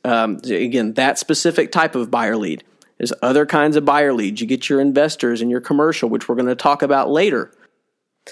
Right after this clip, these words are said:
But when it comes to buyers, that is your core, uh, chatbot opportunity right there.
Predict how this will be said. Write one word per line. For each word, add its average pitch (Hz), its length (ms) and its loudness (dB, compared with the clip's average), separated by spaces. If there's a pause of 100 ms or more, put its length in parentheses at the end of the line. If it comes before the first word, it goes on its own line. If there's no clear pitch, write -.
(120)
But 123 100 2
when 139 140 4
it 135 80 -2
comes 240 240 0
to 151 100 2
buyers, 120 640 0
that 160 280 0
is 214 120 -2
your 170 140 2
core, 175 600 0 (240)
uh, - 220 0
chatbot 147 640 0
opportunity 139 640 0
right 123 300 -2
there. 117 340 0